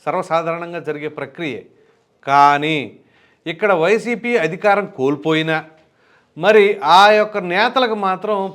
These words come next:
పోలీసుల్లో భక్తులు ఇంకా వాళ్ళ భక్తిని కొనసాగిస్తూ ఉన్నారంటే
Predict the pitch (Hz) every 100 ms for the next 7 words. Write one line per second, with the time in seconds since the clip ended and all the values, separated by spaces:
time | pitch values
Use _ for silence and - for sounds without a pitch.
0 | - 202 226 220 202 208 180 143 143 202
1 | 139 151 170 214 185 160 139 127 151 196
2 | 160 131 135 151 147 139 151 127 120 113
3 | - _ 127